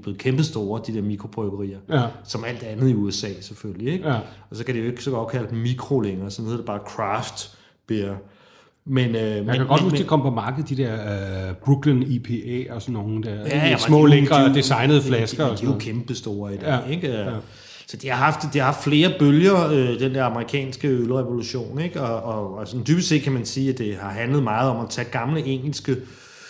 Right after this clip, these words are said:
Speaker 1: typer som Pale Ale og India Pale Ale, og så twiste dem helt vanvittigt. Øh, og der kan man sige, at det, der er det,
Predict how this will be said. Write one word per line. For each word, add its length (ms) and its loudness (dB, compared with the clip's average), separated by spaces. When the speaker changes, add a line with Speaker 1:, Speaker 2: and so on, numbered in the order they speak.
Speaker 1:
typer 320 2
som 160 2
Pale 380 2
Ale 200 4
og 60 -4
India 380 -2
Pale 320 -2
Ale, 220 -2
og 60 -8
så 140 -4
twiste 460 2
dem 100 -6
helt 280 -4
vanvittigt. 560 -6
Øh, 80 -6
og 160 -8
der 60 -4
kan 140 0
man 120 0
sige, 320 0
at 60 -4
det, 180 -4
der 60 -4
er 340 -4
det, 300 -2